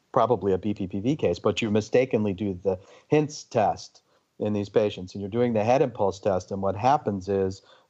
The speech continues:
that you rotate the head rapidly rightward and rapidly leftward, and the, the head impulses are normal to both sides, and you conclude from that,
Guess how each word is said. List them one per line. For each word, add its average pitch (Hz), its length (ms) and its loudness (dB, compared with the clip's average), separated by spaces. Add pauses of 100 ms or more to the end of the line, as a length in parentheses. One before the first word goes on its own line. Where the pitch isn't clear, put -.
that 101 320 2 (360)
you 98 320 -4 (200)
rotate 113 400 2
the 104 100 4
head 107 220 2
rapidly 101 440 2
rightward 120 480 2
and 92 120 -4
rapidly 101 440 0
leftward, 117 540 0 (280)
and 101 220 -6 (160)
the, 98 140 -6 (200)
the 92 340 -10
head 127 200 0
impulses 110 440 0
are 98 80 -2
normal 123 400 2
to 110 100 -4
both 98 200 0
sides, 143 360 4
and 101 140 -4
you 113 80 -6
conclude 160 500 -2
from 110 200 0
that, 87 340 -2